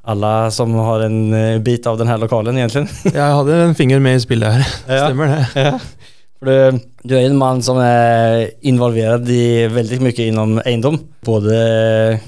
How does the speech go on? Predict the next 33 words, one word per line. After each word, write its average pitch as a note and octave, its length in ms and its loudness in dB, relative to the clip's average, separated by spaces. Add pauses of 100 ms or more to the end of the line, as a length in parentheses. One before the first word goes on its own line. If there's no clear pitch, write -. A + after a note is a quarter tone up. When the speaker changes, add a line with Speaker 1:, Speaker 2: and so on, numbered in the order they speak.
(420)
Speaker 1:
eller A#2+ 460 -4
har C3 220 0
vært D3 320 -4
i, F#3+ 160 -8
og D#3+ 240 -4
er C3+ 320 0 (260)
i C#3 60 -6
mange C3 260 0
ulike A#2+ 400 0
deler. B2 340 0 (440)
Speaker 2:
Ja, G#3 100 0
det G3 80 4
er F3 100 2
viktig D#3+ 200 -2
å C#3+ 40 2
ha C#3+ 60 2
mange C3 240 0
jern A#2+ 220 0
i A#2 100 -2
ilden. F#3+ 320 0
Speaker 1:
Ja. C3+ 240 0 (100)
Speaker 2:
Så D#3 680 -6 (380)
Speaker 1:
Og B2+ 140 -2
det D3 240 2
synes A#2+ 260 -2
jeg B2 120 2
er A#2 120 0
jo, A#2 240 0 (360)
synes A2+ 240 -2
jeg A2+ 80 2
er G#2+ 100 0
veldig G#2 200 -2
spennende. A2+ 480 -2